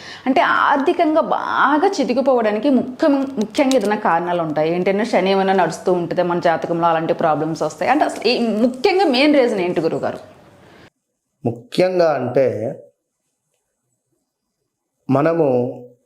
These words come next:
Speaker 2: నాకు ఇంత అవుతుంది కౌంటర్ లేదా బిజినెస్లో అదే, ఆ, నిన్న బాగా మంది వచ్చారు, లేదా నిన్న బాగా మనీ వచ్చింది, ఆ, లేదా మనీ రిలేటెడ్ ఇవి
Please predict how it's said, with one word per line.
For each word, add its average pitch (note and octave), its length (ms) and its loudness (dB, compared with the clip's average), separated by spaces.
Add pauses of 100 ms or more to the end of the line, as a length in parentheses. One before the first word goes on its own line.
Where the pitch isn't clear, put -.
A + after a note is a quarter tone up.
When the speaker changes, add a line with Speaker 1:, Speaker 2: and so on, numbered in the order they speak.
(460)
Speaker 2:
నాకు C#3 260 0
ఇంత D3 200 2
అవుతుంది C#3+ 400 0
కౌంటర్ B2 480 -2 (840)
లేదా B2 180 4
బిజినెస్లో A#2+ 560 -2
అదే, A2+ 120 0 (1120)
ఆ, A#2+ 80 -2 (1200)
నిన్న C3+ 220 2
బాగా C3 300 2
మంది A#2+ 280 -2
వచ్చారు, A2 640 -4 (640)
లేదా C3 220 4
నిన్న B2 220 0
బాగా A#2+ 300 0
మనీ A#2+ 280 -2
వచ్చింది, A2 680 -4 (880)
ఆ, A#2 240 -4
లేదా A#2 380 0
మనీ C#3+ 360 0
రిలేటెడ్ B2+ 520 0 (1040)
ఇవి D#3+ 220 2